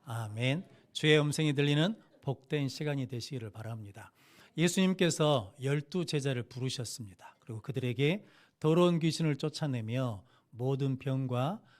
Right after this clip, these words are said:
모든 약한 것을 고치는 권능을 주셨습니다. 그리고 내보내셨습니다. 내보내시면서 "너희가 거저 받았으니 거저 줘라. 은혜를 끼치는 자가 되라.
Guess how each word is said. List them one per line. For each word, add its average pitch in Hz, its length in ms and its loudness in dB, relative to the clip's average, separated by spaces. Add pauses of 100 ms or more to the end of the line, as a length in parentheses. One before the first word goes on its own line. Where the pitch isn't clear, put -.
(100)
모든 135 360 -2
약한 123 320 -6
것을 120 240 -6
고치는 123 640 -6 (260)
권능을 127 480 -4
주셨습니다. 123 720 -10 (140)
그리고 135 540 -4 (220)
내보내셨습니다. 131 1120 -4 (280)
내보내시면서 135 1000 0 (300)
"너희가 165 400 4
거저 147 320 -2
받았으니 120 800 -4
거저 123 320 -8
줘라. 110 360 -8 (420)
은혜를 135 460 -2 (180)
끼치는 180 420 -6
자가 127 240 -6
되라. 110 380 -12